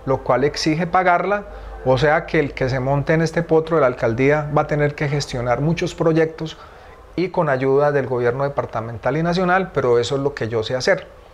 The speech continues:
precisamente gestionar proyectos, o sea que quiero llegar a ser alcalde pa-,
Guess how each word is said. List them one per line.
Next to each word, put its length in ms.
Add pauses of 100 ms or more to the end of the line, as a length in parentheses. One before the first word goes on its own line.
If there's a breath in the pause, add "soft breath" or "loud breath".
(120)
precisamente 720
gestionar 460
proyectos, 560 (100)
o 120
sea 220
que 240 (380 loud breath)
quiero 480 (640)
llegar 280
a 60
ser 160
alcalde 460
pa-, 180